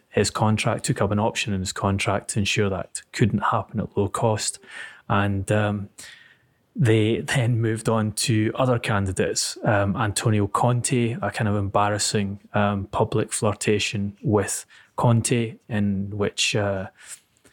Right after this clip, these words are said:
we were at a point where, where a lot of people were reporting that the deal was about to be done.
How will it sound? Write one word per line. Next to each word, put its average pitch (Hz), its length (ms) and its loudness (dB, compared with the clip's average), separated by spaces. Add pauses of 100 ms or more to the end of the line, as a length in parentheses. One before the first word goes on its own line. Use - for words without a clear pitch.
(560)
we 104 120 6
were 101 140 4
at 101 120 0
a 95 40 -4
point 139 340 0
where, 107 380 -4
where 110 240 0
a 104 60 2
lot 113 400 0
of 110 120 -6
people 120 260 0
were 104 80 0
reporting 110 580 0
that 98 80 0
the 107 120 -2
deal 107 240 0
was 101 160 -4
about 113 300 -2
to - 100 -10
be 101 80 -2
done. 110 460 2